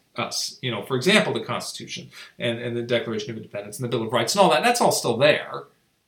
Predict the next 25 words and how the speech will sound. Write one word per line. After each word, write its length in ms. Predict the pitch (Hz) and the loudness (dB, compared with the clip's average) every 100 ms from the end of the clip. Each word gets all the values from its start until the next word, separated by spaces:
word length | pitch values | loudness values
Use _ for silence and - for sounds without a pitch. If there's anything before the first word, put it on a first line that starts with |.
| _ _ _ _ - | _ _ _ _ 2
Um, 540 | 147 135 131 127 131 | 6 8 8 6 0
they 200 | - 165 | 6 6
fight 240 | - 147 123 | 6 2 2
against 380 | 120 196 185 185 | 6 4 6 2
it. 140 | 175 | 4
They 120 | 135 | 4
work 300 | 127 127 120 | 4 4 2
to 80 | 117 | -2
tear 280 | - 123 113 | -2 0 0
it 80 | 110 | 4
down, 360 | 180 170 160 | 6 6 4
but 120 | 131 | 2
it 100 | 120 | 2
ends 200 | 120 120 | 0 -2
up, 100 | 123 | -4
again, 240 | 127 131 98 | -4 -2 -2
ends 220 | 101 - | -4 -10
up 80 | - | -10
in 60 | |
the 80 | 98 | -10
courts 320 | - 202 190 | 0 4 4
for 100 | - | 2
a 60 | 185 | 0
thousand 380 | 175 170 151 156 | 2 2 0 -4
years. 300 | 156 151 | -4 -4